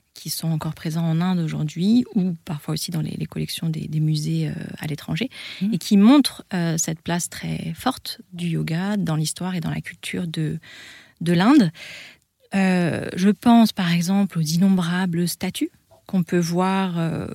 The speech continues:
Speaker 1: aujourd'hui dans les musées, euh, qu'on peut voir aussi in situ dans les temples, euh, en Inde, euh, que ce soit dans des niches ou, euh, ou, euh, euh, sur les murs des, euh, des temples. Donc tout un ensemble de statues qui représentent des divinités, des héros,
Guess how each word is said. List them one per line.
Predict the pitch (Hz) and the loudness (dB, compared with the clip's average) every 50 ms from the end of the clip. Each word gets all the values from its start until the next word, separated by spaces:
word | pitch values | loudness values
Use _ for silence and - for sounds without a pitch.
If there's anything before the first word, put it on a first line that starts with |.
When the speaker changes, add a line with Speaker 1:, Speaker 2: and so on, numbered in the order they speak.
| - - | -8 -4
Speaker 1:
aujourd'hui | - 180 165 175 175 165 160 165 175 170 | -4 -2 0 0 0 -2 -2 -2 -2 -2
dans | 165 160 | 0 0
les | 160 160 156 | 0 0 2
musées, | 156 160 175 180 185 208 240 294 _ _ - - - - - _ _ - | 4 4 4 6 6 4 2 0 _ _ -20 -20 -20 -20 -20 _ _ -10
euh, | 170 165 160 | -8 -8 -6
qu'on | - - 165 | -4 -2 0
peut | 160 | 0
voir | 175 170 175 170 | 2 2 2 2
aussi | 175 165 - - - - | 0 0 -2 -4 0 2
in | 196 190 | 2 4
situ | - - - - - 262 285 _ _ | 4 0 -2 -2 -4 -4 -4 _ _
dans | - - | -2 0
les | 170 165 165 | 0 0 0
temples, | - - 294 302 - - - - _ 185 | -2 -4 -4 -4 -8 -8 -20 -12 _ -6
euh, | 160 160 156 156 - - _ | -6 -4 -6 -6 -8 -6 _
en | 165 160 151 | -2 0 0
Inde, | 160 185 214 240 240 196 | 2 2 4 4 4 4
euh, | 156 151 151 - - - 52 - 170 | 4 0 -2 -4 -6 -8 -8 -8 -10
que | 165 | -12
ce | - 175 | -12 -10
soit | - 160 | -8 -6
dans | 156 160 156 | -4 -4 -2
des | 156 156 | -2 0
niches | 151 156 156 170 180 190 190 - - | 0 0 2 0 0 -2 -4 -6 -6
ou, | - 165 165 | -6 -6 -6
euh, | - - - - - - - - - - - _ - | -6 -8 -10 -12 -14 -16 -20 -20 -20 -20 -20 _ -10
ou, | - 165 156 | -6 -6 -4
euh, | 156 - - - - 170 185 - - - - - - - _ - - _ - | -4 -4 -6 -6 -6 -6 -6 -6 -8 -10 -10 -14 -14 -12 _ -14 -14 _ -10
euh, | 170 - - - | -10 -10 -6 -4
sur | - - - | -4 -2 -2
les | 156 151 151 | 0 2 4
murs | 156 165 180 185 190 170 165 | 6 6 6 4 4 0 -2
des, | 151 151 151 147 | -2 -2 -2 -2
euh, | 147 151 160 165 - - - - - | -2 -4 -6 -6 -6 -8 -8 -8 -8
des | 165 160 160 | -6 -6 -6
temples. | - - 185 214 254 262 _ | -4 -2 2 2 2 2 _
Donc | 175 165 | -2 -2
tout | - - - 175 | -2 -2 -2 0
un | 165 | 0
ensemble | 165 - - 175 180 170 | 0 0 0 -2 -2 0
de | 160 156 | -2 -2
statues | - - - 170 170 165 - - 240 247 - - - - - - - _ - | -6 -6 -6 -6 -6 -6 -4 -4 -4 -4 -4 -6 -18 -16 -16 -18 -20 _ -6
qui | - 165 | -6 -6
représentent | - - 175 175 165 170 180 185 180 175 | -2 0 0 2 2 4 4 4 4 4
des | 160 | 2
divinités, | 156 147 156 165 160 170 175 185 202 208 - - 180 170 175 170 180 185 | 2 2 0 0 2 4 4 6 6 4 4 2 0 2 2 2 0 0
des | 160 151 - - - | 0 -2 -4 2 4
héros, | 214 214 180 180 185 | 4 6 6 4 2